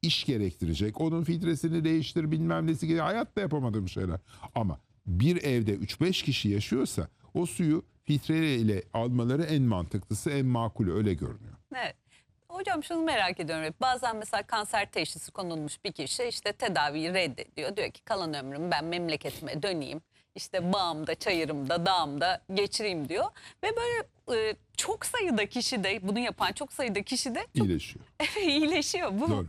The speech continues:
Speaker 2: bunun sebebi ne?
Speaker 1: Şimdi efendim bu a-, ağır bir hikaye.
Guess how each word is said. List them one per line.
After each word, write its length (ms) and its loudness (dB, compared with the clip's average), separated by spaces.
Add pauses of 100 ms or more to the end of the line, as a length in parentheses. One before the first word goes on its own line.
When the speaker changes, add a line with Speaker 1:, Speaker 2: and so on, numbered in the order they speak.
Speaker 2:
bunun 160 -2
sebebi 540 -2
ne? 160 -2
Speaker 1:
Şimdi 180 2
efendim 320 2
bu 180 2
a-, 120 0 (120)
ağır 300 2
bir 140 2
hikaye. 480 -2